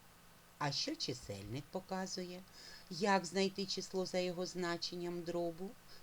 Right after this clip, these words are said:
Що ми сьогодні робили? Як знаходили число? Яке правило сьогодні ми із вами вивчили? І як же нам знайти дріб від числа?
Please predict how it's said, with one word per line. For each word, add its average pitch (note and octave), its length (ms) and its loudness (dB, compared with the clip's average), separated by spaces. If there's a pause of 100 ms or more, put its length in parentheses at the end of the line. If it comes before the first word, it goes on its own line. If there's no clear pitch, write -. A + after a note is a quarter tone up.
(160)
Що - 240 0
ми A2+ 180 -2
сьогодні G3 500 0
робили? G3+ 520 -4 (420)
Як C#3 440 2
знаходили F3 640 -2
число? F#3+ 520 -2 (360)
Яке A3+ 560 2
правило D#3 480 0
сьогодні F#3+ 480 -4
ми F#3 200 -2
із E3 180 -8
вами F3+ 340 -2
вивчили? F3 720 -4 (680)
І F3+ 180 4
як A#3 400 0
же D4+ 140 2
нам C#4 300 2
знайти A#3 640 -4
дріб G3+ 420 -2 (160)
від B2+ 140 -8
числа? C3+ 540 -4